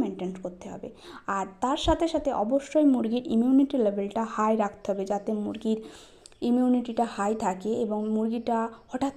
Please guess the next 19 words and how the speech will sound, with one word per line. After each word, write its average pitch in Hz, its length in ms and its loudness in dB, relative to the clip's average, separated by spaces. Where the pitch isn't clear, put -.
করে 277 140 4
কোনো 233 220 0
রকম 226 220 -2
রোগে 214 320 2
না 208 60 0
পড়ে 185 280 -2
যায়। 214 160 -4
তার 254 200 0
সাথে 247 240 -6
সাথে 254 180 -2
প্রতি 262 360 0
সপ্তাহে 202 640 -2
বা, 202 120 4
উম, 226 180 4
প্রতি 233 240 0
সপ্তাহে 220 420 0
যদি 226 140 -2
পারেন 208 220 0
আপনি 214 160 -8